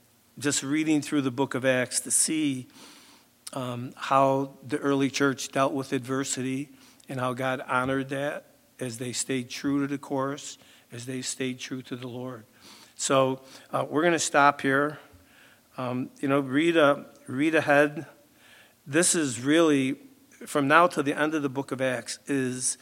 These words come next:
they should, I mean, they should make a movie out of the, this is amazing, just to see how Paul gets to Rome. And then think, "Oh, now that he's at Rome," and think about it, when he's at Rome, think of,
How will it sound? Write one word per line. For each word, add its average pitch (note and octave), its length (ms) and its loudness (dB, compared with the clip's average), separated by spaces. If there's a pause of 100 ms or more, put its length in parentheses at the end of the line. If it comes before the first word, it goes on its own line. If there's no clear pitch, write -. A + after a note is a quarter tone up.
(300)
they D#3 140 4
should, E3+ 480 2 (640)
I C#3 40 -6
mean, C#3 260 -4 (120)
they D3 160 2
should D#3 180 0
make D3 200 0
a C3+ 60 -4
movie C3 680 -6 (420)
out C3+ 200 4
of B2+ 240 -6 (100)
the, C3+ 280 -6 (380)
this E3+ 220 0
is E3 140 4
amazing, C#3+ 840 -2 (540)
just D#3 260 -2
to D#3+ 80 -2
see C#3+ 600 0 (380)
how C#3+ 500 2 (500)
Paul D3+ 340 8
gets D#3 320 0
to D3 120 -4
Rome. B2+ 560 -2 (1160)
And C#3 180 -4
then F3+ 140 2
think, E3+ 240 0
"Oh, E3+ 120 0
now D3+ 200 4
that E3 80 2
he's D#3 240 0
at D3 160 2
Rome," D#3+ 300 2
and C3 80 -6
think G3+ 200 -6
about C3+ 240 0
it, C3 60 -6
when C3+ 120 -4
he's D#3+ 160 -4
at D#3+ 180 -2
Rome, D#3 300 -2
think D3+ 280 -8
of, E3 240 -6